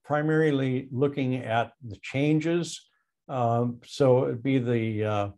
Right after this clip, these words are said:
the slope of the, uh, H, D, and Z with respect to time. And, uh,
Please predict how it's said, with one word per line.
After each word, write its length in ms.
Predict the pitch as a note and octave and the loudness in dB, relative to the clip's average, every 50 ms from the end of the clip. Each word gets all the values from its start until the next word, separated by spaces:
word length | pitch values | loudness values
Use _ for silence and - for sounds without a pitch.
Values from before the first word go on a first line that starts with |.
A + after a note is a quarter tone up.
| _ _ _ _ _ | _ _ _ _ _
the 80 | B2 G#2+ | -10 -10
slope 480 | - - - C#3+ C3+ C#3 D3 C#3+ C#3+ | -8 -2 2 4 6 6 6 6 4
of 240 | D3+ C3+ B2 G#2+ A2 | 2 2 2 0 0
the, 380 | A#2+ B2 A#2 A2 A2 A2+ A2 G2+ | -2 0 0 0 -2 -2 -2 -2
uh, 100 | G#2+ - - | -2 -4 -2
H, 440 | C3+ C3+ C3 C3 B2+ C3 - - - _ _ _ _ _ - C3 | -2 -2 0 -2 -4 -6 -12 -16 -18 _ _ _ _ _ -8 -2
D, 400 | A2 B2+ C3 B2+ B2+ B2+ C3+ C3 C3 | 2 2 4 4 4 2 0 -2 -6
and 240 | A#2+ A2+ A2+ A2 | -6 -4 -2 -2
Z 580 | G#2 F#2+ F#2+ C#3 C#3+ C3+ B2+ A2+ G#2+ G#2 G2+ A2+ | -2 -2 2 2 4 4 4 2 0 -2 -6 -8
with 240 | B2+ A2+ A2+ G#2+ - | -8 -8 -8 -6 -6
respect 480 | A2+ G#2+ G#2 - - - A#2+ A#2 - - | -6 -6 -6 -4 -2 0 0 0 -2 -6
to 80 | A2 | -8
time. 560 | G2 - - A#2 B2 A#2+ C3 C3+ C#3+ D3+ D3 - _ _ _ _ _ _ _ _ _ _ _ _ | -6 -2 0 2 4 4 2 2 0 -2 -6 -10 _ _ _ _ _ _ _ _ _ _ _ _
And, 360 | C3+ B2+ A#2+ A#2+ A#2+ A#2+ A#2 A2 | -4 -2 0 2 2 2 2 2
uh, 300 | A2+ A#2 A2+ A2 G#2+ | 2 2 2 0 -2